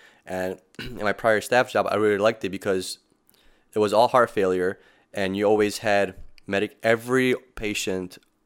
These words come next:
had P R Ns for pain, antihypertensives, and pressors. So it was always cool because I was ready for anything. And even, um, there were also, um, an-, inotropes as well,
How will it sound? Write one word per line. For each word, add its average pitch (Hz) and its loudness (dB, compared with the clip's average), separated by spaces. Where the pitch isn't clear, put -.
had 101 -4
P 110 -2
R 98 4
Ns 98 -4
for - -8
pain, 139 -6
antihypertensives, 113 -2
and 104 0
pressors. - -8
So 110 0
it 107 2
was 113 0
always 120 2
cool 120 0
because 104 0
I 104 2
was 104 4
ready 107 2
for 98 -2
anything. 90 -4
And 98 -8
even, 110 -2
um, 95 -4
there 104 0
were 101 2
also, 95 -2
um, 87 -10
an-, 98 -4
inotropes 98 -4
as 90 -10
well, 90 0